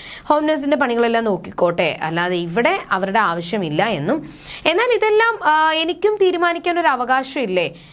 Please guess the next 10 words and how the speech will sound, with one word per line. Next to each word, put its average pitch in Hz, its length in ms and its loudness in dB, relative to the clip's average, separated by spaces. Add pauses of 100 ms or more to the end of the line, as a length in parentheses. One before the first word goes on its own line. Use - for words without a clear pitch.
(140)
ഞാനും 220 360 0
ഈ 285 100 0
വീട്ടിലെ 285 320 0
അംഗമല്ലേ, 226 480 0
അപ്പൊ 165 160 -2
എനിക്കും 196 360 -2
തീരുമാനിച്ചൂടെ?" 262 760 0
എന്ന് 233 200 0
വൈജയന്തി 208 400 2
ചോദിച്ചു. 196 560 0